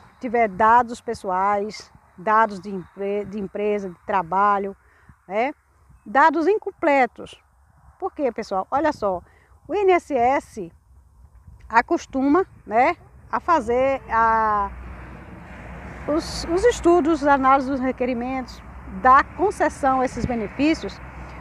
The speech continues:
com, é, com falta aí de alguns dados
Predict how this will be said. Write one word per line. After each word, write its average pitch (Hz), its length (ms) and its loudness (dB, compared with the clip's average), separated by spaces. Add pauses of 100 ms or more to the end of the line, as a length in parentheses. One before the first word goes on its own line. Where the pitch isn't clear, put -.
(280)
com, 339 520 4 (140)
é, 240 920 0 (300)
com 370 140 2
falta 285 500 4 (200)
aí 262 300 4
de 269 120 -2
alguns 285 280 2
dados 220 540 0